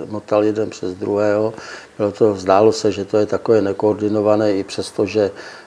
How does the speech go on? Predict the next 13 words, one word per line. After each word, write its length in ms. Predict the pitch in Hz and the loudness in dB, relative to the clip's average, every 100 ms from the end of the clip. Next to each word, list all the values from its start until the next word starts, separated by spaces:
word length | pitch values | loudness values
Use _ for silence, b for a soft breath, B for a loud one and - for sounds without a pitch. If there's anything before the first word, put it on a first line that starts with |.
| - | -6
eh, 100 | 107 | -4
byla 220 | 92 101 | 0 0
nasazená 640 | 98 92 110 92 107 107 95 | 0 2 2 2 2 0 -2
technika 720 | - - 104 95 - 107 104 | -4 -6 -6 -6 0 4 4
a, 340 | 92 95 92 - - | 4 2 0 -4 -2
a, 80 | |
a 200 | 95 87 82 85 87 85 87 90 - 53 | 0 0 -4 -6 -6 -6 -10 -16 -18 -18
stroje 760 | - - - 95 101 104 104 - | -18 -12 -4 0 4 4 4 4
a, 220 | 95 90 B B B B | 2 0 B B B B
a 60 | |
vybavení. 840 | 98 95 104 98 104 104 107 107 110 - B B B - | -6 -2 0 2 2 0 0 0 -4 -10 B B B -2
Jo, 220 | 95 101 - | 0 0 0
a 220 | 117 92 | 0 0